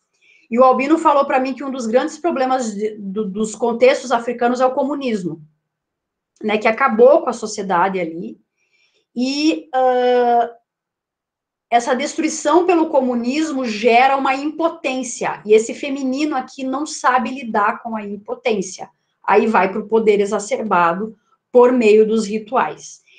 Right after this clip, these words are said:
E aí a gente tem um caso aqui de personagem muito refém da consciência arcaica, que é o Afonso Macota, ou Macota Afonso. Ele troca, né? Ele alterna aí a, a ordem dos nomes, é,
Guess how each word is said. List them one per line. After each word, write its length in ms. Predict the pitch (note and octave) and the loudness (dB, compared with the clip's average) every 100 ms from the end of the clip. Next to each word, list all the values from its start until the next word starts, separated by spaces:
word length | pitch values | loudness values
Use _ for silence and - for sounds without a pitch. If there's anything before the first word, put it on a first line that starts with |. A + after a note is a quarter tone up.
| _ - | _ 0
E 100 | A3+ | 4
aí 180 | B3 C#4+ | 4 4
a 60 | |
gente 260 | E4+ E4+ E4+ | 6 6 4
tem 120 | D#4+ | -2
um 160 | C#4 - | -4 -2
caso 420 | C4 B3 C#4 A#3 | 4 6 6 2
aqui 220 | G3+ A3+ | -4 -6
de 100 | G3 | -10
personagem 640 | A3 G#3+ G#3+ G3+ G3 G#3+ A3 | -4 -6 -4 -2 -2 -2 -4
muito 220 | A3 A3 | -6 -6
refém 460 | A3 A#3 - A#3 C4+ | -8 -8 -2 -2 -2
da 80 | |
consciência 540 | B3 G#3 G3 F#3 F3+ F#3+ | -6 -6 -8 -10 -10 -10
arcaica, 380 | - A3 A#3 C4 | -2 0 0 -2
que 120 | C4 | 2
é 20 | |
o 40 | |
Afonso 420 | B3 A#3+ B3 A#3 A#3+ | 2 0 -6 -4 -2
Macota, 580 | C4+ - A3+ - - - _ _ _ | -2 2 2 2 -10 -20 _ _ _
ou 160 | - A#3 | 2 4
Macota 540 | B3+ B3+ A#3 A#3 A#3 | 4 2 2 2 2
Afonso. 500 | F3 - A#3 G#3+ - | -2 0 0 0 -8
Ele 120 | E3+ F#3+ - | -10 -10 0
troca, 440 | A3+ B3+ B3 F3+ | 2 2 0 -6
né? 360 | E3 F3+ A3 - _ _ _ _ _ _ _ | -4 -4 -4 -8 _ _ _ _ _ _ _
Ele 200 | G3+ G#3+ | 0 4
alterna 760 | A3+ A#3+ - A3 A3+ C4 A#3+ G3+ | 4 4 2 2 4 2 0 -4
aí 480 | F3 G3+ G#3+ - - | -4 -4 -8 -10 -4
a, 720 | G3+ G3 G3+ G3+ G3+ G#3 G#3 G#3 _ _ _ _ _ _ _ _ _ _ _ _ _ _ _ _ _ _ _ _ _ _ _ _ _ G#3+ | -2 2 2 0 -2 -4 -8 -12 _ _ _ _ _ _ _ _ _ _ _ _ _ _ _ _ _ _ _ _ _ _ _ _ _ 4
a 160 | A3 | 6
ordem 400 | A3+ C4 C4 A#3+ | 8 8 4 -6
dos 180 | G#3+ G#3 | -6 -4
nomes, 680 | A3 A3+ D#4 E4+ G#3 - - | -4 0 2 2 -2 -10 -10
é, 400 | A3+ A3 G#3+ - | -4 -2 -4 -8